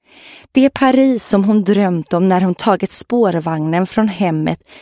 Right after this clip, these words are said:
i det vita hyreshuset med träpanel på Stobégatan i Kolltorp till skolan inne i stan under våren.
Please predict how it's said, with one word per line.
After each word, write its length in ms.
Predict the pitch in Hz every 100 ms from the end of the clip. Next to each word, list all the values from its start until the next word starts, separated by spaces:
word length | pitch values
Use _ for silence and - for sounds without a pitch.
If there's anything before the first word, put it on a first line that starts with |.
| -
i 80 | -
det 120 | 180
vita 560 | 175 208 254 185 - 185
hyreshuset 1160 | 196 254 233 175 160 151 - 147 151 - 160 -
med 220 | 170 160
träpanel 680 | - 220 196 156 - 156 151
på 140 | 147 160
Stobégatan 960 | - 175 170 226 165 156 151 - 160
i 40 | 160
Kolltorp 720 | - 156 143 - 151 - - _ _ - - _
till 140 | 190
skolan 640 | - - 254 175 156 175 -
inne 260 | 226 185
i 60 | 175
stan 540 | - - 175 156 151 143
under 200 | 175 151
våren. 440 | 143 143 151 -